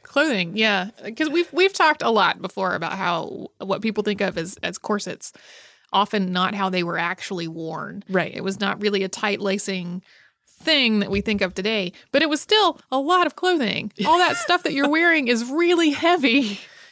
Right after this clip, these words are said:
Speaker 2: Yeah.
Speaker 1: And, and once you get out of all of that and realize that you can walk around your life without twenty-five pounds of fabric hanging off of your body, it's pretty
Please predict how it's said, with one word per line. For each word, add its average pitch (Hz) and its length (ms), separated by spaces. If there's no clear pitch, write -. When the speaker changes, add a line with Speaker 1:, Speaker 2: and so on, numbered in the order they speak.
Speaker 2:
Yeah. 262 440
Speaker 1:
And, 269 160
and 254 340
once 269 240
you 285 100
get 240 200
out 302 260
of 214 180
all 180 240
of 175 120
that 175 420
and 202 220
realize 208 420
that 208 100
you 226 120
can 220 160
walk 214 260
around 190 580
your 185 200
life 190 400
without 180 280
twenty-five 190 460
pounds 170 340
of 165 140
fabric 240 460
hanging 185 260
off 185 220
of 185 120
your 180 120
body, 160 480
it's - 120
pretty 226 500